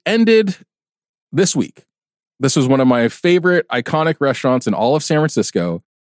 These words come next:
They held the line as long as they could. They served fish sauce instead of hoisin sauce. They were proud of what they did. They only did a few things. It was a small menu of these fat rice noodles with this beautiful, pristine, clean chicken broth.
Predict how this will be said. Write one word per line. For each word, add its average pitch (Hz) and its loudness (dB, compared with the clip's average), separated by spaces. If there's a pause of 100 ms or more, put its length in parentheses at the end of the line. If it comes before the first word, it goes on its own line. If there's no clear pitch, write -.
(200)
They 95 0
held 180 0
the 208 -2
line 139 2
as 98 -4
long 110 0
as 147 -2
they 170 0
could. 98 -2 (560)
They 90 -2 (360)
served 208 0
fish 202 -2
sauce 170 0
instead 156 0
of 147 -2
hoisin 139 0
sauce. 127 0
They 120 0
were 104 0
proud 170 -2
of 165 -2
what 156 0
they 151 2
did. 123 0
They 95 0
only 160 2
did 156 2
a 131 -2
few 143 -2
things. 131 0
It 110 2
was 90 0
a - 0
small 147 0
menu 131 4 (420)
of 95 -2
these 92 -4
fat 147 -4
rice 131 0
noodles 120 2
with 95 -4 (520)
this 95 -10
beautiful, 160 0
pristine, 139 0
clean 131 2
chicken 123 -2
broth. 110 2